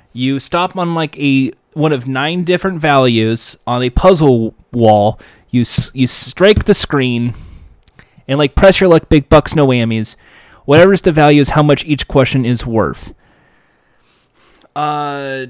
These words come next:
and then there would be a big value at the end, which is the super password. Uh, so originally it was one hundred dollars, and it, it then to two hundred dollars, and then in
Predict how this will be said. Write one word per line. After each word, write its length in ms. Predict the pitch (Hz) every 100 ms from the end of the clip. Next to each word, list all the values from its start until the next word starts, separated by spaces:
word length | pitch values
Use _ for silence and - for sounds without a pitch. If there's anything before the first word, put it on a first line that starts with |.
| _
and 300 | 135 147 147
then 460 | 175 262 214 208 240 _ _ _ _ _ _ _ _ _ _ _ _ _ _ _
there 260 | - 147 151
would 200 | 156 139
be 280 | 156 156 151
a 200 | 147 143
big 380 | 131 160 165
value 600 | 139 143 135 120 101 67 - _ _ _ _ _ -
at 180 | 123 117
the 180 | 135 143
end, 260 | 113 92
which 140 | 107 131
is 100 | 120
the 100 | 160
super 300 | - 302 190
password. 640 | - 117 - 98 87 69 - _ _ _ _ _ _ _
Uh, 560 | 110 110 95 82 78 69
so 300 | 58 123 139
originally 380 | 135 202 208 220
it 20 |
was 120 | 175 165
one 240 | 185 180
hundred 280 | 165 151 135
dollars, 520 | 117 107 107 107 107
and 120 | 110
it, 180 | 113 104 113
it 280 | 113 117
then 520 | 104 135 131 123 113 _ _
to 120 | -
two 220 | 127 - 196
hundred 180 | 156 110
dollars, 540 | 90 73 67 - -
and 180 | - 123
then 160 | 131 131
in 200 | 123